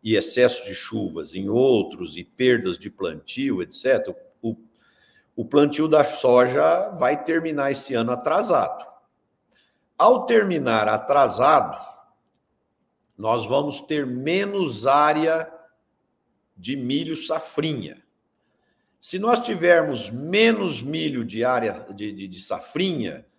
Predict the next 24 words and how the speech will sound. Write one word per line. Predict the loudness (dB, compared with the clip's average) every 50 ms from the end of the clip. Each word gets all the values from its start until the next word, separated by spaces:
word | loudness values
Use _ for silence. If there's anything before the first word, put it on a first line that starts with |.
| _ _ _ _ _
nós | _ -2 -2 0 0
vamos | -2 -2 -4 -4
ter | -4 -4 -2 -2 -4 -8
menos | -10 -8 -4 0 2 2 2 2 0 0 -2 -4 -4 -2
oferta | -2 -4 -4 -6 -4 2 4 6 6 6 4 0 -4 -6 -8
de | -8 -10
milho. | -10 -6 -4 -4 -2 -4 -4 -6 -10 -14 -18 _ _ _ _ _ _ _ _ _ _ _ _ _ _ _ _ _ _ _
E | -6 -4
se | 0 0
a | 2 2
gente | 2 0 0 -2 -4
tiver | -6 -8 -4 0 2 2 2
menos | 2 -2 -4 -2 0 2 2 4 2 2 0 -2 -2 -2 -2
oferta | -2 -2 -2 -2 0 0 0 0 -2 -6 -8
de | -8 -8
milho, | -6 -4 -4 -4 -4 -6 -8 -12 -12 -10
nós | -8 -8 -8
podemos | -6 -8 -8 -6 -4 -4 -4 -4 -6 -8 _
ter | -4 -2 -2 -4 -6 _ _ _
alta | _ 0 4 4 4 4 2 0 -4 -6 -6 -8
do | -8 -8 -12 -16
preço | -16 -12 -6 -4 -2 -2 -2 -2 -6 -10 -18 -20
do | -18 -18 -14
milho | -10 -6 -4 -4 -4 -4 -6 -10 -14